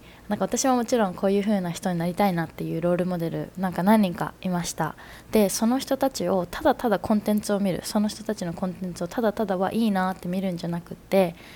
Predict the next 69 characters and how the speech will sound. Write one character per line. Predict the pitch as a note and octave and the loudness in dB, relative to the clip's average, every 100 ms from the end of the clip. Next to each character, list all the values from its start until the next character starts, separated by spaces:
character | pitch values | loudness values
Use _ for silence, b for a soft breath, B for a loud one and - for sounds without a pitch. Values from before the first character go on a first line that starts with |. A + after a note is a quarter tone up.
| B - | B 0
こ | |
の | A#3+ | 0
人 | C#4+ D4+ | 0 2
た | D4+ | 0
ち | D4 F#3 | 2 0
が | F3 - - - | -2 -4 -10 0
ど | B3+ D4 C#4+ | 2 4 2
う | |
い | C4 A#3+ A#3+ | 2 0 -2
う | |
風 | - B3 A#3+ | -2 0 0
に、 | A3+ D4 A#3+ - | 0 2 0 -2
な | G3 | -6
ん | |
か | E3 G3 | -2 0
例 | G#3 | 2
え | |
ば | E3 | 0
コ | - F#3+ | -2 -4
ン | E3+ | -4
テ | |
ン | E3+ | -4
ツ | F3 | -4
を | E3+ | -6
作 | - F3 | -6 -8
っ | |
て | - - | -8 -10
る | - | -10
と | - | -10
か、 | D#3+ - | -10 2
ど | C4 | 4
う | C#4+ | 4
い | C#4+ | 2
う | |
風 | C4+ C4 | 2 2
に | C4+ | 2
生 | - G3 | 0 -2
活 | F#3 - | -2 -6
を | E3 | -6
送 | - | -6
っ | E3+ | -8
て | - | -4
る | E3+ E3+ | -4 -4
と | - | -8
か、 | - E3 B B B - | -10 -10 B B B 4
ど | C4+ | 8
う | C#4 | 8
や | B3 | 6
っ | |
て | - C4+ - - - | 6 4 4 -2 0
今 | A#3 G3 | 4 4
の | F3+ A3 G#3 - | 4 4 2 0
あ | F3+ | -2
の | F#3 | -2
人 | - G3 | -2 -2
た | F#3 | -2
ち | - | -2
に | D#3+ E3 | -4 -4
な | F3+ | -4
れ | F3 | -4
た | E3 | -6
の | D3+ | -6
か | F3 | -8
っ | |
て | - - | -8 -4
い | F#3 | -2
う | |
の | F3 F3 | 0 2
を、 | F#3+ | 2